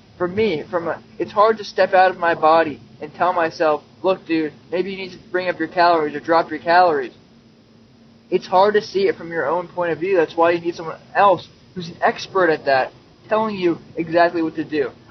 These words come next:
I've invested thousands of dollars in, in fitness coaches and business coaches because all this, you're wasting your time if you think that you know everything. If you think that you can do this yourself,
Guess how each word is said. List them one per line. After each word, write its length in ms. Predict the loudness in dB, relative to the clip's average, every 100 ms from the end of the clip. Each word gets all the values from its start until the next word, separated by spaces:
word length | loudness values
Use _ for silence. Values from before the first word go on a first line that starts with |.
| 0
I've 220 | 2 2
invested 440 | 0 -2 -2 -8 0
thousands 400 | 4 4 2 -6
of 140 | -2
dollars 360 | 2 4 2 0
in, 140 | -6
in 320 | -6 -8 -6
fitness 300 | -2 -2 -2 -4
coaches 320 | -4 -6 -8
and 160 | -14 -6
business 300 | -4 -4 -6
coaches 480 | -4 -4 -4 -8 -8
because 320 | -2 0 0 -4 -20 -20 -20 -20 -20 _ _ -20 _ -2
all 300 | 2 2 2
this, 240 | -4 -10 -20 _ -20 -20 -20 _ -6
you're 140 | -2
wasting 480 | 2 2 0 -4 -4
your 120 | -4
time 520 | -2 0 2 2 0 -8
if 160 | -12 -8
you 140 | -8 -6
think 200 | -8 -6
that 80 | -6
you 200 | -6 -6
know 200 | 0 2
everything. 500 | 2 -2 -8 -8 -8
If 100 | -10
you 160 | -10 -10
think 320 | -8 -8 -6
that 80 | -4
you 140 | -4
can 120 | -4
do 120 | 0
this 160 | 2 0
yourself, 420 | -4 2 4 4